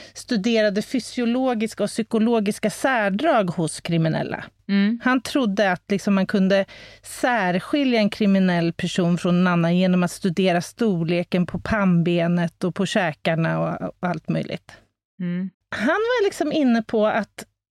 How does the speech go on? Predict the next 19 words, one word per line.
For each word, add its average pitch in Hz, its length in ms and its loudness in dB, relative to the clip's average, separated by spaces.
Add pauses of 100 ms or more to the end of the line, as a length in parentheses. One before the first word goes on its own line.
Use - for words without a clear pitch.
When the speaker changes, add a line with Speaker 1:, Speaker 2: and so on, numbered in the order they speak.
(300)
Speaker 1:
att 220 160 -6
det 214 60 -2
var 220 120 4
bara 214 360 2
män 339 520 4
som 302 240 0
var 175 140 2
kriminella. 185 760 -2 (580)
För 277 100 0
att 254 100 -2
han 240 160 2
hade 269 200 2
aldrig 285 260 0
sett - 380 -6
såna 381 220 -2
här 208 120 2
särdrag 170 600 -2
hos 175 300 -6
kvinnor. 247 760 2